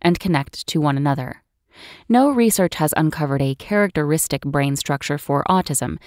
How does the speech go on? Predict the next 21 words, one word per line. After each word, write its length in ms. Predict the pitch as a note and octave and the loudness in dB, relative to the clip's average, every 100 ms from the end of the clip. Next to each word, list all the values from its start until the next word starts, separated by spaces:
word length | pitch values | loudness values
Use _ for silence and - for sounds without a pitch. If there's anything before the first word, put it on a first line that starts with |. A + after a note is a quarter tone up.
| - _ | -20 _
meaning 260 | D#3+ D#3+ C#3+ | 4 6 6
that 160 | C#3 | 4
no 220 | E3+ E3 D#3+ | 4 4 4
single 320 | - D#3+ D3 | 2 2 2
pattern 340 | - D3+ C#3+ | 2 2 2
of 120 | C3+ | 0
changes 360 | - D3+ D3 C3+ | -2 -2 0 0
appears 400 | C#3+ - D3+ C#3+ | -4 0 0 0
in 80 | D3 D3+ | 0 -2
every 200 | C#3+ C3+ | 0 0
autistic 460 | C3 C#3 - - | -2 -4 -6 -6
person. 500 | - E3+ - C#3 - - _ _ - - - | -4 -4 -2 -6 -8 -12 _ _ -20 -20 -8
Studies 400 | - C#4 D4+ C4 | 0 4 4 4
of 140 | G3+ | 4
brain 220 | F3+ E3 | 4 4
structure 420 | D3+ - C#3+ - C#3+ | 4 2 0 2 2
often 340 | D#3 D#3 D3 | 0 0 -4
turn 200 | - D3+ | 0 0
up 120 | D3 D3+ | 0 0
dissimilar 560 | D#3 E3 - D3+ C3+ C3+ | 0 0 2 2 2 0
results. 580 | C3+ C3+ C3 - - | -2 -2 -4 -4 -8